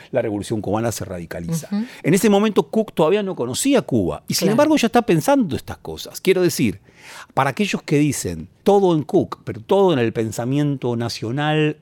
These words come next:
Speaker 1: o nacional popular que se radicaliza, obedece a Cuba,
Speaker 2: Ujú.
Speaker 1: la impresión es que no, hay que
Speaker 2: No,
Speaker 1: condiciones
Speaker 2: claro.
Speaker 1: concretas, dice
Speaker 2: Ujú.
Speaker 1: Cook.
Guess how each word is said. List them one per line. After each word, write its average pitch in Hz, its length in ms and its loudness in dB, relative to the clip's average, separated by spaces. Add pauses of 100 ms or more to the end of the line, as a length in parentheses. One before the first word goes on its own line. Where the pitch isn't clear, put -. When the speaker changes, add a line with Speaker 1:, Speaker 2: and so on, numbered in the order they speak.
(100)
Speaker 1:
o 139 360 2
nacional 117 480 -4
popular 123 500 -2
que - 120 -8
se - 140 -6
radicaliza, 110 920 -4
obedece 135 580 2
a 98 40 -4
Cuba, 123 540 2
Speaker 2:
Ujú. 180 340 -6
Speaker 1:
la - 60 -6
impresión 101 340 -2
es - 80 -6
que - 120 -10
no, 107 240 0
hay 87 80 -6
que 135 100 -4
Speaker 2:
No, 160 160 -2
Speaker 1:
condiciones 143 460 0
Speaker 2:
claro. - 160 -10
Speaker 1:
concretas, 87 680 -4
dice 120 240 -2
Speaker 2:
Ujú. - 60 -4
Speaker 1:
Cook. 90 280 -6